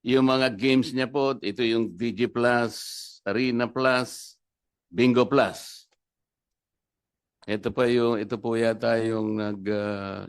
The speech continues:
sponsor nung isang concert na ngayon-ngayon lang. Pati po ako ay kanyang idinawit.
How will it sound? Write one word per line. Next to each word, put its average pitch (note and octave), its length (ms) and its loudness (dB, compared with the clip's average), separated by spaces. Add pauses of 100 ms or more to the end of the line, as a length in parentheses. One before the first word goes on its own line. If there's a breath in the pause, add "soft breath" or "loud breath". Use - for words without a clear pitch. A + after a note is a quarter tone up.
sponsor A2+ 640 0
nung G#2 480 -2 (560 soft breath)
isang A2+ 400 0
concert A#2+ 560 4 (1040)
na G#2 160 -2
ngayon-ngayon A#2 560 0
lang. B2+ 240 -2 (720)
Pati G#2+ 320 -2
po A2+ 240 2
ako A#2 240 0
ay A2+ 80 2
kanyang G#2+ 480 -2
idinawit. G#2+ 640 -2